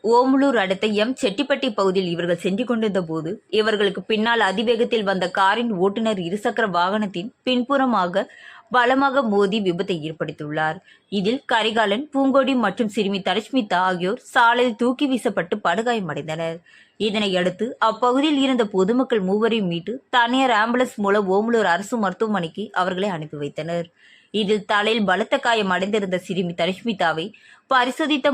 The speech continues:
மருத்துவர்கள் அவர் இவரும் வழியிலே இறந்துவிட்டதாக தெரிவித்தனர். மேலும் படுகாயம் அடைந்த கரிகாலன் மற்றும் பூங்கொடியை சேலம் அரசு மருத்துவமனைக்கு அனுப்பி வைத்தனர்.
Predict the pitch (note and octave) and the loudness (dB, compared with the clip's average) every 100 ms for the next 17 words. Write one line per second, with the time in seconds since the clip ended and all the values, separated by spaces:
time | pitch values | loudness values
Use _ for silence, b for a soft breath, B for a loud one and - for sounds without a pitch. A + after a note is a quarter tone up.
0 | G#3+ F#3 G#3 A3+ G3+ G#3 F3 F#3+ F#3+ E3+ | 0 0 2 2 2 2 2 2 0 -2
1 | E3+ C4+ - G#3 G#3 A#3+ B3 A3 G3 A3 | -2 -4 -2 0 2 2 0 0 2 0
2 | A3+ G#3 F3+ E3+ F3+ D3+ D3+ D3 E3 E3+ | 0 -2 -2 -2 -4 -8 -10 -10 -6 -6
3 | E3 E3+ b b b - G#3 G3+ A3+ - | -6 -10 b b b -4 -2 0 -2 0
4 | G#3+ G#3 A3+ B3+ B3+ A#3 G#3+ G3+ F#3+ G3 | 0 2 2 2 2 2 0 0 2 2
5 | G#3+ A3 A3 F#3 G3 F3 G#3 G#3 F#3 E3+ | 2 0 0 -2 -2 -4 -2 0 0 -2
6 | B3+ - B3+ B3 B3+ G#3 A3 D4 C#4 B3 | -6 0 2 2 2 2 0 0 -2 0
7 | A3 G3 F3 E3+ D#3 D#3+ D#3 D3+ D#3+ E3+ | -2 0 -2 -4 -6 -8 -10 -6 -6 -4